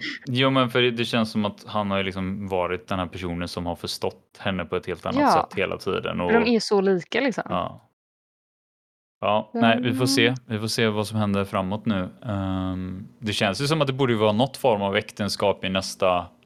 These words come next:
Speaker 1: avsnitt nu i alla fall.
Speaker 2: Ja.
Speaker 1: Eh, för Rhaenyras del.
Speaker 2: Precis.
Speaker 1: Nu har det varit för många avsnitt med prat om det, så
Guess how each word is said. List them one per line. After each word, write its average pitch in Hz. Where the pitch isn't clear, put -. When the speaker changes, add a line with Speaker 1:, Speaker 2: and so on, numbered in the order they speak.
Speaker 1:
avsnitt 92
nu 92
i 90
alla 87
fall. 92
Speaker 2:
Ja. 180
Speaker 1:
Eh, -
för -
Rhaenyras 98
del. 98
Speaker 2:
Precis. 175
Speaker 1:
Nu 110
har 107
det 110
varit 107
för -
många 98
avsnitt 90
med 90
prat 92
om 92
det, 92
så -